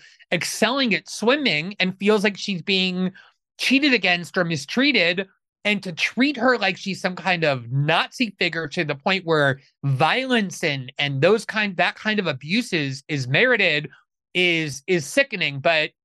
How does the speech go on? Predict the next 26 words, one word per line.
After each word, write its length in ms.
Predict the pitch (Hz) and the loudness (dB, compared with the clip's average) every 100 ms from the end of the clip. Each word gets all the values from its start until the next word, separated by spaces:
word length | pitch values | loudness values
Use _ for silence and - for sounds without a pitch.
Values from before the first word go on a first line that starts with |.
| _ | _
I'm 200 | 170 185 | -2 0
not 240 | 196 233 214 | 0 0 -2
surprised 680 | 202 - 196 190 202 147 - | -12 -10 -4 -2 -2 -6 -8
this 220 | 160 151 | -8 -6
movement, 460 | 160 180 214 196 156 | -2 0 0 -2 -2
once 260 | 185 208 - | -4 -4 -4
a 80 | 175 | 0
movement 400 | 180 202 185 143 | 0 0 -2 0
gets 260 | 180 - | -2 0
so 140 | - 160 | -2 -2
righteous, 800 | 147 180 190 165 127 139 - - _ _ _ | 0 -2 0 -2 -2 -6 -12 -16 _ _ _
you 80 | 156 | 0
know, 100 | 170 | 2
it 80 | 180 | 0
gets 180 | 180 - | -2 -2
back 200 | 160 165 | -2 -2
to 80 | |
what 60 | 185 | -6
we 20 | |
were 60 | 165 | -4
talking 180 | 180 170 | -4 0
about 220 | 165 165 | -2 -2
before. 280 | 175 240 202 | 0 0 2
They 140 | 165 | -2
feel 220 | - 175 | -4 -2
like 260 | 165 160 | -2 -4